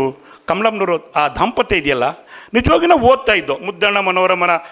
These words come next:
ಸಲ್ಲಾಪ, ಹೀಗಾಗಿ ಕೆಲವು ಕಥೆಗಳೆಲ್ಲೋ ಪುರಾಣಗಳಲ್ಲೋ ಅಥವಾ ಇತಿಹಾಸ ಈ ರೀತಿ ಇದ್ದು ಅಂತ. ಆದರೆ ನಮ್ಮ ನಡುವೆ, ನಮ್ಮ ನಡುವಿನ ಅಂಥ ದಂಪತಿಗಳು ನೋಡ್ಬಿಟ್ವಲ್ಲ,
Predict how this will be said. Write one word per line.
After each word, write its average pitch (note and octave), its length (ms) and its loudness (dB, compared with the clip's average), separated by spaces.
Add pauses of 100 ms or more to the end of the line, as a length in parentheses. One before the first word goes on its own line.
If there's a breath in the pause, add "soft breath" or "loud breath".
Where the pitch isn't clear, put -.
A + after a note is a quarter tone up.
(120)
ಸಲ್ಲಾಪ, F#3 340 0
ಹೀಗಾಗಿ B3+ 400 -2
ಕೆಲವು G#3+ 240 0
ಕಥೆಗಳೆಲ್ಲೋ G3 680 0 (260 loud breath)
ಪುರಾಣಗಳಲ್ಲೋ F3+ 680 2
ಅಥವಾ A3 300 -4
ಇತಿಹಾಸ A3 280 0
ಈ G3 140 -2
ರೀತಿ G#3 200 -6
ಇದ್ದು F3 120 -2
ಅಂತ. D3 160 -2 (360 loud breath)
ಆದರೆ B3 260 0
ನಮ್ಮ G3+ 300 2
ನಡುವೆ, C#4+ 380 2 (720 soft breath)
ನಮ್ಮ G#3+ 260 2
ನಡುವಿನ D#4 360 4
ಅಂಥ D4 140 0
ದಂಪತಿಗಳು A#3 500 0
ನೋಡ್ಬಿಟ್ವಲ್ಲ, F3+ 460 2